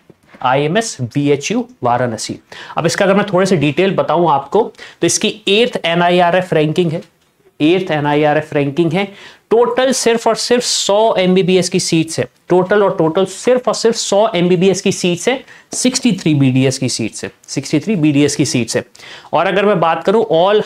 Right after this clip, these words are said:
हंड्रेड एमबीबीएस सीट में तो यहाँ पे एडमिशन obvious सी बात है नीट के ही through होगा, लेकिन सिर्फ और सिर्फ all इंडिया कोटा अवेलेबल है, सिर्फ और सिर्फ all इंडिया कोटा अवेलेबल है। अगर आप यूपी स्टेट से हो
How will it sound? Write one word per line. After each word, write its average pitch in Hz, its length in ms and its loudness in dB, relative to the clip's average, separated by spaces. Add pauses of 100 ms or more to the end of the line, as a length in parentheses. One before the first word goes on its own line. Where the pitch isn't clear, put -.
हंड्रेड 175 300 2
एमबीबीएस 175 540 2
सीट 151 300 -2
में 202 160 0
तो 202 80 2
यहाँ 156 340 0
पे 180 80 2
एडमिशन 147 400 -2
obvious 139 220 0
सी - 120 -2
बात 113 260 -2
है 175 80 -8 (320)
नीट 131 220 -6
के 143 120 0
ही 143 180 0
through 165 220 0
होगा, 131 300 0 (300)
लेकिन 196 580 0 (1200)
सिर्फ - 360 0
और 214 80 0
सिर्फ 220 240 -2
all 170 240 2
इंडिया 165 280 2
कोटा 135 340 0
अवेलेबल 113 420 0
है, - 160 -12 (200)
सिर्फ 208 340 -2
और 147 60 0
सिर्फ 208 240 -2
all 160 240 2
इंडिया 170 240 2
कोटा 147 280 0
अवेलेबल 139 500 0
है। 214 120 -2 (360)
अगर 190 340 0
आप 175 240 0
यूपी 190 520 2
स्टेट 175 340 -2
से 165 240 -4
हो 113 240 -4